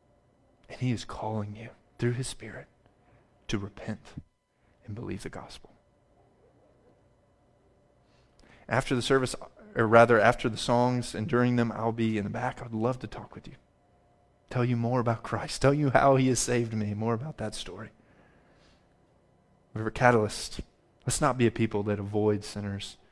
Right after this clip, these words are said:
but because of Jesus and his pursuit of us and that he is with us, we can go out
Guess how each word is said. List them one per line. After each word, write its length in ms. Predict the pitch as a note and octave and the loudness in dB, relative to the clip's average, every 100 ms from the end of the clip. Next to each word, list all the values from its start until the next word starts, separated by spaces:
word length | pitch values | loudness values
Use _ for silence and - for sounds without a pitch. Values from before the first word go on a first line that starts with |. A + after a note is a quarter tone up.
| _ _ _ | _ _ _
but 100 | A#2 | 0
because 400 | A2+ - C#3+ D3 | 0 4 6 6
of 80 | B2+ | 2
Jesus 400 | A#2 C3+ A2 G2+ | 4 4 4 0
and 80 | A2+ | 2
his 160 | D3+ | 2
pursuit 400 | - C3 - D3 | 2 -4 0 2
of 140 | C3 A#2 | 6 10
us 260 | B2 C3 | 10 8
and 200 | - B2+ | 2 6
that 160 | C3 B2 | 8 8
he 300 | - F3+ F#3 | 4 0 8
is 220 | E3 D3+ | 8 8
with 240 | B2+ C3+ | 6 4
us, 400 | A#2 - - - - - - - - | 4 0 -4 -6 -12 -20 -20 -20 -4
we 300 | B2+ D3+ E3 | 6 6 6
can 200 | D3+ C#3 | 0 0
go 240 | B2+ A2+ | 2 2
out 320 | G#2 G#2 - | 0 -2 -10